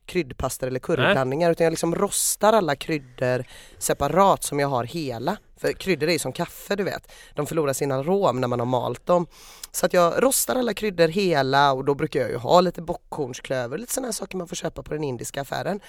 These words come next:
Speaker 1: Eh, så maler jag det i min mortel. Och sen kör jag med G eller klarifierat smör. Eh, och sen så väldigt finhackad lök som ska bli så här riktigt, riktigt brun, liksom.
Speaker 2: Men klarifierat smör, är det när man har bort det här salta, vita grejen, eller vad är det?
Speaker 1: Precis,
Speaker 2: Ja, ja.
Speaker 1: precis, så den tål högre temperaturer.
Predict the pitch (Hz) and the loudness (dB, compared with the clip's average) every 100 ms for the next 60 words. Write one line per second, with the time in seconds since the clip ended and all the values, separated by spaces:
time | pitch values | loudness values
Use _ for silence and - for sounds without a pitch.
0 | - - - 196 190 240 226 185 165 175 | -20 -20 -4 0 0 4 4 4 4 0
1 | 160 156 160 190 - - 190 208 _ _ | 0 0 -2 -4 -6 -2 -2 -2 _ _
2 | _ _ _ - - 160 170 160 160 139 | _ _ _ -12 -6 0 0 2 2 2
3 | 131 127 135 131 127 131 - 135 - 127 | 0 0 0 0 0 -2 -2 -2 -2 -2
4 | 123 - 147 131 127 123 - - - - | -2 -2 2 4 2 -2 -16 -20 -10 -2
5 | 147 143 165 165 147 131 135 165 135 - | 0 2 2 2 0 0 4 4 4 0
6 | 160 131 - 131 139 - 190 185 - - | 0 0 -2 -2 -2 0 -4 -6 -8 -6
7 | 220 220 - 202 220 - 190 - - - | -4 -2 -2 0 0 -2 -4 -4 -20 -8
8 | - 233 - 196 - - 170 214 240 226 | -4 -2 -2 -6 -6 -4 0 2 2 0
9 | 160 147 135 120 - 180 - 202 190 202 | 0 0 -2 -4 0 0 2 2 4 2
10 | 185 - 165 160 185 180 170 156 160 147 | 2 2 4 4 4 6 4 4 2 2
11 | 151 - - 127 127 - 139 120 - 139 | 2 0 0 0 -2 0 0 0 0 0
12 | 123 131 - 151 101 69 113 135 127 123 | 2 0 0 0 0 -2 0 4 6 6
13 | 180 151 139 151 170 151 147 139 135 127 | 4 4 6 4 4 2 0 2 2 2
14 | 117 117 120 117 120 123 131 | 0 -2 -6 -8 -6 -6 -6